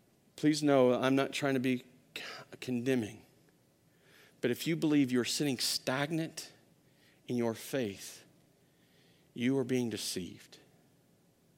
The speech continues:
It will either grow or it will die. And at some point will be taken away.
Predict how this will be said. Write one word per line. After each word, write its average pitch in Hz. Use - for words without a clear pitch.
It 120
will 135
either 123
grow 127
or 113
it 120
will 131
die. 110
And 107
at 92
some 120
point 120
will 113
be 107
taken 101
away. 92